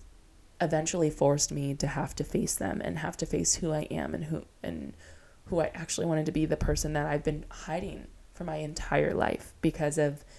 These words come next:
various traumas, because of various things. And so that's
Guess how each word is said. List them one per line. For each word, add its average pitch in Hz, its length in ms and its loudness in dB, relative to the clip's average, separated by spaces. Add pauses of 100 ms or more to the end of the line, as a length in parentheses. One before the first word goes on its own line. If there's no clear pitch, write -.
(260)
various 156 400 6
traumas, 147 360 0
because - 280 -2
of 151 100 -2
various 147 460 0
things. 185 680 -2 (460)
And 180 140 0
so 185 80 4
that's - 420 0